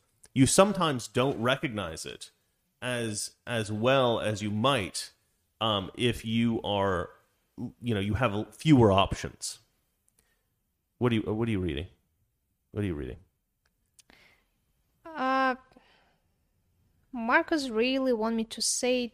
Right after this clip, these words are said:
Speaker 2: something.
Speaker 1: Okay, let's go ahead and read Mark's thing that he really
Speaker 2: Like,
Speaker 1: wants
Speaker 2: I
Speaker 1: you to
Speaker 2: see
Speaker 1: say.
Speaker 2: this for a third time already.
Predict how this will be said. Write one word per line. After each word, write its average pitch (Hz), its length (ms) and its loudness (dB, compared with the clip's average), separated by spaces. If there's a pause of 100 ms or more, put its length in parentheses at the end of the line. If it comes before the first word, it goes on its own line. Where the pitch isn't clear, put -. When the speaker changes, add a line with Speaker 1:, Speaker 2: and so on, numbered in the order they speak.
(120)
Speaker 2:
something. - 680 -8 (340)
Speaker 1:
Okay, 107 420 2 (380)
let's 110 240 2
go 127 120 6
ahead 110 180 6
and 101 80 0
read 101 200 2
Mark's 107 320 2
thing 104 280 -2
that 92 120 -2
he 92 80 -2
really 101 220 0
Speaker 2:
Like, 240 140 0
Speaker 1:
wants 240 40 0
Speaker 2:
I - 40 4
Speaker 1:
you 269 40 0
to - 60 -2
Speaker 2:
see 339 100 2
Speaker 1:
say. 320 40 4
Speaker 2:
this 294 140 2
for 240 160 0
a 226 60 0
third 247 280 -2
time 226 280 -4
already. 190 340 -6